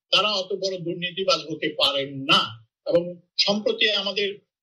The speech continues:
পররাষ্ট্রমন্ত্রী বলেছেন, দুর্নীতি কারা করে, যারা অর্থ পাচার করে, তাদের মধ্যে একটা বড় সংখ্যক হচ্ছে সরকারি কর্মকর্তা, সরকারি আমলা। এটি, এটি আমার কোনো কথা নয়, এটা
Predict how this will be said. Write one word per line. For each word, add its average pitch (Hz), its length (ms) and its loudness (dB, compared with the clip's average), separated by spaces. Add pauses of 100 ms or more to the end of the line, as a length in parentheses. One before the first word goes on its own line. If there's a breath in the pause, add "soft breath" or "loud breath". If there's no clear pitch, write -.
(100)
পররাষ্ট্রমন্ত্রী 226 840 2
বলেছেন, 196 360 0
দুর্নীতি 190 420 -2
কারা 190 240 2
করে, 185 220 -2
যারা 170 180 2
অর্থ 165 240 -6
পাচার 196 360 2
করে, 165 260 -2 (380 loud breath)
তাদের 180 240 4
মধ্যে 190 180 -4
একটা 185 140 0
বড় 160 340 0
সংখ্যক 185 420 -4
হচ্ছে 151 280 -4 (260)
সরকারি 156 440 0
কর্মকর্তা, - 540 -6
সরকারি 135 380 -2
আমলা। 107 300 -8 (220)
এটি, 160 400 2 (100)
এটি - 220 4
আমার 202 220 0
কোনো - 220 -2
কথা - 220 2
নয়, - 100 0
এটা 180 380 -2